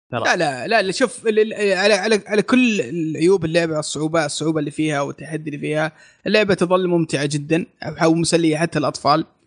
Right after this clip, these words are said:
Speaker 2: آه، حتى أطفال صغار يعني، آه، أولادي وكذا لما يجوا يلعبونها يعانون شوي في اللعبة، بس إنهم يتحمسون يعني، ما ييأس.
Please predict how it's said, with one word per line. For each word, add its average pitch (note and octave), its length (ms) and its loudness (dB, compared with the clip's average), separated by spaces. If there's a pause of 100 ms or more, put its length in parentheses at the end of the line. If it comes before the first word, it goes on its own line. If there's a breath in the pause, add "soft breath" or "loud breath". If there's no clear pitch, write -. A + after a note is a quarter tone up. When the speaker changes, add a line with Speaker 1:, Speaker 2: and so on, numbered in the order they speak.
(160)
Speaker 2:
آه، D3+ 220 4
حتى G3 240 2
أطفال F3+ 240 2
صغار E3 320 2
يعني، C#3 520 -2
آه، F#2+ 440 -6
أولادي D3+ 460 2
وكذا D3 280 0
لما D3 160 0
يجوا C#3+ 100 2
يلعبونها C#3+ 580 0
يعانون G#3+ 440 2
شوي F#3 260 0
في D#3+ 60 -8
اللعبة، F3 400 2 (360 loud breath)
بس B3 160 0
إنهم F4+ 180 2
يتحمسون G#3 640 2 (160)
يعني، E3+ 340 -2 (360 soft breath)
ما G#3+ 100 2
ييأس. A3 640 0